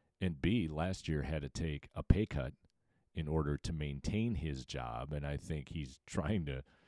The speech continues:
you know, turn the knife a little bit when it comes to the administration and, and make them hurt a little bit. But now Jim Harbaugh, after not getting the Vikings job, has come back to Michigan, and he's all in. That, that seems to be the catchphrase now since Aaron Rodgers and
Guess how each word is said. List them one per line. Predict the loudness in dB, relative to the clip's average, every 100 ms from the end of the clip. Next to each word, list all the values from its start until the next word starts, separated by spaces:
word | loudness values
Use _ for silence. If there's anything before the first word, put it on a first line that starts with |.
| _ -2
you | 0
know, | 0 -2 -10 _ _ _ 2
turn | 4 6
the | 4
knife | 4 2 2
a | 2
little | 0 0
bit | 0 0
when | 0 -2
it |
comes | 0 0 2
to | 0
the | 2 2
administration | 2 0 0 2 4 4 4 0 -2 -4
and, | -6 -4 -6 -6
and | -6 -4
make | -4 -4
them | -4 2
hurt | 4 6
a |
little | 2 -4 -4
bit. | -6 -6 -12 _ _ _ _ _ _ _ -2
But | 4
now | 6 6
Jim | 4 -2 4
Harbaugh, | 6 6 6 6 4
after | 0 2 2 2 0 -4 _ _ _ -6
not | 0 2 0 -2
getting | 2 4 2
the | 0
Vikings | 2 4 4 0 -6
job, | -4 -2 0 -2 -2
has | 0 0 -2 -4 -10 _
come | 2 2
back | 2 0 -2
to | -4
Michigan, | -4 -6 -6 -6 -4
and | -4 -4 -4
he's | -2 0
all | 2 2 2
in. | 0 -2
That, | 2 2 2
that | 0
seems | 2 0 0
to | 0
be | -2
the | -2
catchphrase | -2 -4 -4 -4 -4 -4 -4
now | -4 -4
since | -6 -4
Aaron | -2 -2 -4
Rodgers | -6 -6 -6 -8 -8
and | -10